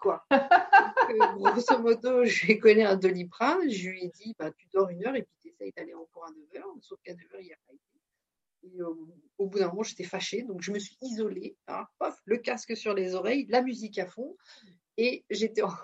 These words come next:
Speaker 1: en colère, j'ai dit plus rien, je parle plus à personne. Et, euh, et du coup, bon, bah, son père est parti, euh, l'engueuler. Le môme, euh, a complètement affalé, machin.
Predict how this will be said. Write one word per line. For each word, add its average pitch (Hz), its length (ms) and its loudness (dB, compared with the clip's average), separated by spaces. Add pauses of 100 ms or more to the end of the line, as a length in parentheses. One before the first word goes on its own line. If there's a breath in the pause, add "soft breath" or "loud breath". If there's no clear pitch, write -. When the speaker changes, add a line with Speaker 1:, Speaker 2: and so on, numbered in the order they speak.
(120)
Speaker 1:
en 220 100 -8
colère, 220 480 -2
j'ai 175 140 -8
dit - 160 -16
plus 196 160 -4
rien, 208 200 -2
je - 140 -4
parle - 240 -2
plus 220 100 -6
à - 220 -16
personne. - 480 -8 (960 loud breath)
Et, 214 300 -4
euh, 147 640 -2 (180)
et 202 100 2
du 175 200 -8
coup, 285 180 -2
bon, 185 140 -2
bah, 147 100 0
son 180 160 -8
père 196 160 2
est 165 80 2
parti, 180 540 -8
euh, 143 180 -4
l'engueuler. 147 560 -4
Le 185 160 0
môme, 196 320 2
euh, 147 560 -2
a 151 100 -4
complètement 185 600 -6
affalé, 175 960 0
machin. 196 360 -4